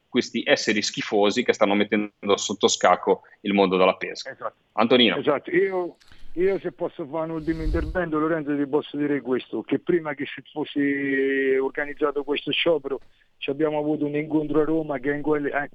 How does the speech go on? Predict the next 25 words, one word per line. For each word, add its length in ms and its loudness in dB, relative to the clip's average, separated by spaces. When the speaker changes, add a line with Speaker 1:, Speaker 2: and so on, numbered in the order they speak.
Speaker 2:
che 140 -2
anche 240 -2
in 60 -10
quel 220 -4
caso 380 -2
ci 100 -10
hanno 220 -6
ricevuto 500 -4
dei 140 0
fuori, 320 0
neanche 460 -4
ci 120 -4
ha 40 0
fatto 300 -2
entrare 360 -2
dentro. 360 -4
Ci 160 0
ha 40 6
detto 380 0
veramente 640 -8
chiaro 200 -4
e 120 -8
tondo 500 -4
il 160 0
ministro 600 0